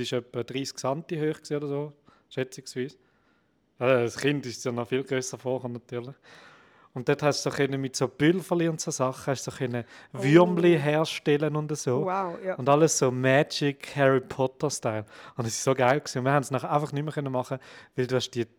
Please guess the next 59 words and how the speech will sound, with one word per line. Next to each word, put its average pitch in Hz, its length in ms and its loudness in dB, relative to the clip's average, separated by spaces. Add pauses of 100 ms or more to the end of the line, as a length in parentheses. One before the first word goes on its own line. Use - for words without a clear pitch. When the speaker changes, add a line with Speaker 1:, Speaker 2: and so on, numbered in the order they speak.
Speaker 1:
Zutaten 135 560 -2
nicht 127 140 -8
können 131 180 -8
kaufen. 113 320 -10
Du 110 80 -8
hast - 100 -6
die 131 60 -2
nie 127 160 0
nicht 131 140 -4 (100)
bekommen. 123 380 -12
Speaker 2:
Ah, 185 80 -10
das 180 80 -16
ist 175 100 -12
ja 175 60 -8
Speaker 1:
<laughs> 180 100 -10
Du 175 60 -10
Speaker 2:
urgeil. 175 240 -4
Speaker 1:
hast 185 180 6
einfach 147 200 6
das - 200 -6
Set 143 260 -2
können 147 200 -4
kaufen 135 420 -2 (360)
und 131 120 -4
nachher 123 300 -2
hat's, - 200 -8
das - 240 -12
Zeug 131 180 -4
hat's - 180 -6
gar 117 160 0
nicht 113 180 -10
gegeben 117 220 -6
zum 113 180 -12
Nachkaufen. 113 560 -4
Speaker 2:
Ah, 202 100 0
voll 190 240 -4
Speaker 1:
Aber 135 200 8
ich 143 80 8
Speaker 2:
dafür. 151 120 2
Speaker 1:
weiss 143 300 8
nicht 143 300 0
mehr 156 100 0
genau, 139 420 -4 (120)
was 123 240 0
es 143 160 -6
war, 127 340 -4
weil 127 100 -2
wir 123 140 -4
haben 131 180 -2 (460)
einmal 143 380 4
einen 135 280 2
von 127 120 -10
diesen 131 160 0
Harry 131 260 2
Potter 135 380 -4
Filmen, 131 180 -4
der 127 80 -2
noch 139 160 -6
im 135 300 -8